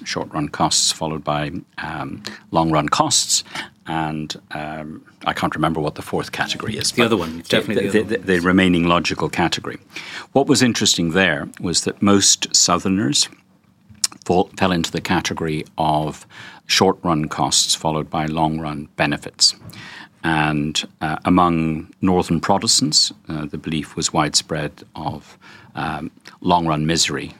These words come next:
Speaker 1: uh, both and, uh, accompanied by short-run misery as well. Um, when we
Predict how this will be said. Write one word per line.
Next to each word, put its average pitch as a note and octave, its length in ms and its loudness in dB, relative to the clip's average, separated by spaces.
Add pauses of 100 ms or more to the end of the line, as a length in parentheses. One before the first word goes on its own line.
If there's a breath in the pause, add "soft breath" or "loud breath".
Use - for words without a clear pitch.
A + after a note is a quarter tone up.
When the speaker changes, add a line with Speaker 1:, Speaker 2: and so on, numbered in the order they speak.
Speaker 1:
uh, F2 100 -14
both - 340 -4 (380)
and, - 320 -4
uh, E2+ 120 -6 (220)
accompanied - 460 -4
by D2+ 140 -4
short-run D2+ 500 0
misery D2+ 340 -4
as D2+ 160 -4
well. D#2 280 -6 (840 loud breath)
Um, E2 300 0 (300)
when C3+ 180 4
we B2+ 160 2